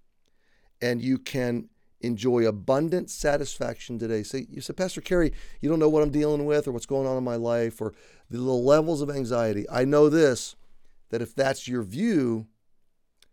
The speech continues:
you've joined, you're living on the dark side. You're living in verses one through four. But in Jesus,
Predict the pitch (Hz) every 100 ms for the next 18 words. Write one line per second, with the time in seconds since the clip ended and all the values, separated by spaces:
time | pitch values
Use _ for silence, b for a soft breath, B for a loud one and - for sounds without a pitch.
0 | _ _ _ 107 120 110 - 160 147 160
1 | 165 180 165 160 160 190 214 - 139 123
2 | - 135 147 165 160 151 151 127 127 131
3 | 131 123 117 - 139 123 - - _ -
4 | _ _ _ _ - 127 135 120 139 214
5 | 156 123 120 -